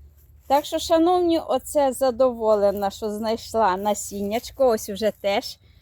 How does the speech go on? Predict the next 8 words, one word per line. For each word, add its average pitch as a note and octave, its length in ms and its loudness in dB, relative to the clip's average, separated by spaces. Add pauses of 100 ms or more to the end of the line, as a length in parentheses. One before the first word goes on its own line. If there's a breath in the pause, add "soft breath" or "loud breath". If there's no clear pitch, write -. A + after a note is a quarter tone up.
(220 soft breath)
можна A3+ 600 2
вже G#3 240 0
їх G3 300 -4
зрізати. G3+ 640 -4
Вони G#3 280 -4
дуже G3 480 0
гарні, G#3 800 -2 (520 soft breath)
такі, A#3+ 420 -4